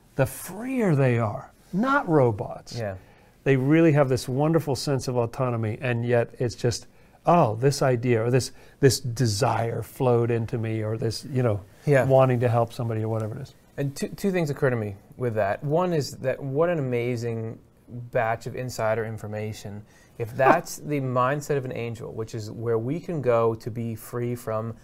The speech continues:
Speaker 2: hell, which is everything that disturbs us and bothers us,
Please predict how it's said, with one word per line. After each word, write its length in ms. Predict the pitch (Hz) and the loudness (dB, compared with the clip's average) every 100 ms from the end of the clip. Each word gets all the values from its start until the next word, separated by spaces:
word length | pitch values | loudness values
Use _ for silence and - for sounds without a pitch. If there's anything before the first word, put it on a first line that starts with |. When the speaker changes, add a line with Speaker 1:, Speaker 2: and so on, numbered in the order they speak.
| - | -20
Speaker 2:
hell, 400 | - 107 110 113 127 | -8 -6 -4 -6 -8
which 180 | 120 120 | -10 -6
is 100 | 113 | -4
everything 400 | 110 113 113 110 | -4 -6 -8 -8
that 180 | - | -8
disturbs 480 | 117 107 123 117 107 | -10 -6 -2 -2 -2
us 200 | 117 - | -4 -4
and 140 | 113 107 | -6 4
bothers 500 | 123 120 123 120 113 | 6 6 2 -2 -2
us, 220 | 120 | -4